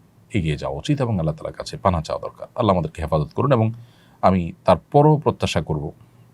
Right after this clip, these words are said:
যে যারা এই অপরাধে জড়িত হয়েছে তাদেরকে কঠোর শাস্তির আওতায় আনা হোক, কেন তারা আইন হাতে তুলে নিয়েছে।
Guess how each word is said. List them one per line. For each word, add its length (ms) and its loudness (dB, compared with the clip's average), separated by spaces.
যে 320 -4
যারা 340 -2
এই 100 -6
অপরাধে 400 -4
জড়িত 300 0
হয়েছে 320 -4
তাদেরকে 480 -12
কঠোর 240 4
শাস্তির 480 -8
আওতায় 280 -4
আনা 120 0
হোক, 300 -2
কেন 220 2
তারা 280 -6
আইন 340 -8
হাতে 260 -10
তুলে 220 -16
নিয়েছে। 360 -2